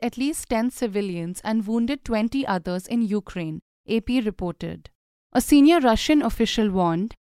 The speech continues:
that the Kremlin's forces are prepared for an anticipated Ukrainian counteroffense in the coming weeks. Five people were killed as a Russian missile hit an aid station in a town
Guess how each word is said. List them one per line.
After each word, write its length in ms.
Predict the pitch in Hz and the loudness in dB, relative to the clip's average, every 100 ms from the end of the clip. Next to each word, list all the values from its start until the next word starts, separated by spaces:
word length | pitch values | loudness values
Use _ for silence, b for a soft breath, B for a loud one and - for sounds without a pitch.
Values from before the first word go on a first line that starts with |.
| _ - | _ -4
that 120 | 214 | -2
the 80 | 240 | 0
Kremlin's 540 | - 226 226 277 302 | 2 4 6 4 2
forces 600 | - 220 208 - 175 180 - | 2 2 2 -2 -2 -4 0
are 120 | 202 | 0
prepared 540 | - 196 202 196 226 | 2 0 2 2 0
for 140 | - 262 | 0 2
an 120 | 254 | 2
anticipated 840 | 208 202 254 - 262 277 262 277 220 | 2 0 -2 -4 -2 -2 0 -2 -2
Ukrainian 640 | 202 - 208 208 233 254 | -6 -2 0 2 2 0
counteroffense 880 | - 190 196 226 196 - 170 170 - | 0 0 0 -2 -4 -4 -4 -6 -4
in 80 | 220 | -2
the 100 | 233 | -2
coming 380 | - 196 190 190 | 0 0 0 -2
weeks. 500 | 165 156 - - - _ _ _ _ | -6 -8 -16 -20 -20 _ _ _ _
Five 300 | 277 285 320 | 2 2 0
people 320 | 330 302 285 | -2 0 2
were 120 | 262 247 | 2 0
killed 380 | - 190 185 - | 0 -2 -2 -2
as 140 | 214 | 0
a 80 | 233 | 2
Russian 440 | 226 220 - 285 | 0 -2 0 0
missile 480 | 262 214 196 175 180 254 _ _ | 0 -2 -4 -4 -4 -8 _ _
hit 200 | - 269 | -4 2
an 120 | 320 302 | 2 2
aid 260 | 233 226 | 2 0
station 560 | - 226 202 - 185 180 | -2 -2 0 0 -2 -2
in 160 | 190 196 | -2 -2
a 80 | |
town 420 | 185 196 180 202 | 0 0 0 0